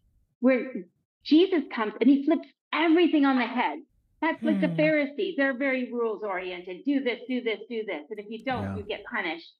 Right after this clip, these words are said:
Speaker 1: Well, Jesus came in and he said, "You matter."
Speaker 3: Hmm.
Speaker 2: Right.
Speaker 1: He says,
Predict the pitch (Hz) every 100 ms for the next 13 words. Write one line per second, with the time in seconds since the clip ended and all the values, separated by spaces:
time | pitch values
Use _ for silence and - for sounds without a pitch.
0 | _ _ - 254 254 254 294 302 311 277
1 | - 254 214 202 - 190 185 202 190 -
2 | - 185 208 226 220 220 226 _ - 190
3 | 185 156 156 160 _ _ _ _ _ 113
4 | 110 104 101 98 98 - - 185 196